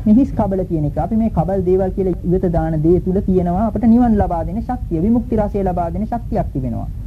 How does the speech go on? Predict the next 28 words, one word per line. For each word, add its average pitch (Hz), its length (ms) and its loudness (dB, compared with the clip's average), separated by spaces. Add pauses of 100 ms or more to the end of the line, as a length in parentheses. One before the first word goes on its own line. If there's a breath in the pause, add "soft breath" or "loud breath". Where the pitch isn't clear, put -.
(120)
දැන් 196 180 6
හිස් 233 120 4
කබලක් 202 340 0
දිහා 170 280 0
බැලුවාම 147 480 -2 (1300)
කෙනෙක් 202 300 4
මිය 202 180 8
ගිහිච්ච 196 320 4
කෙනෙකුගේ 190 440 2
හිස් 190 140 2
කබලක් 180 340 0
දිහා 170 220 -2
බලනකොට 170 380 -4
කෙනෙකුට 196 320 0
පුදුම 220 280 4
සංවේගයක් 220 440 4
ඇති 151 300 -2
වෙනවා. 120 360 -6
මේ 202 180 2
පැවැත්ම 226 400 0
පිළිබඳව. 127 500 0 (1500)
මේ 170 140 4
අපි 170 160 0
මේ 185 280 2
ලොකුවට 180 320 2
ගන්න 165 300 0
ජීවිතය 180 460 4
පිළිබඳව. 131 500 0